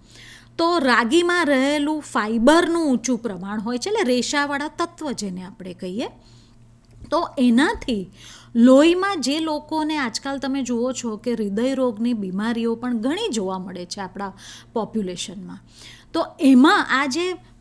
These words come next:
રેશાવાળા જે તત્વ છે એ કોલેસ્ટ્રોલ ઘટાડવામાં મદદરૂપ થાય છે, તેમજ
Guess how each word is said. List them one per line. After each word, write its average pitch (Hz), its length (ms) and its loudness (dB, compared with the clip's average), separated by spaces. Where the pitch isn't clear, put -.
રેશાવાળા 349 800 0
જે 311 160 -2
તત્વ 214 440 -8
છે 254 340 -6
એ 320 100 -4
કોલેસ્ટ્રોલ 311 880 -4
ઘટાડવામાં 254 920 0
મદદરૂપ 190 640 -8
થાય 294 200 -6
છે, 311 160 -12
તેમજ 403 420 0